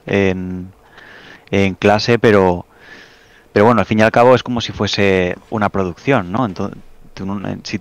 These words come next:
si un, un publisher a ti te pide unos tiempos, pues tienes que cumplirlos igual. Entonces, está bien que tengamos esos plazos para, para, eh, pues,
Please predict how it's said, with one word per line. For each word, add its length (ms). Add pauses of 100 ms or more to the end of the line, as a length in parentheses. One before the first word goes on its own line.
si 220
un, 380
un 140
publisher 380
a 20
ti 100
te 140
pide 340
unos 240
tiempos, 280
pues 120
tienes 160
que 80
cumplirlos 400
igual. 300
Entonces, 480 (260)
está 260
bien 320 (720)
que 80
tengamos 400
esos 200
plazos 360
para, 600 (420)
para, 440 (1500)
eh, 380
pues, 280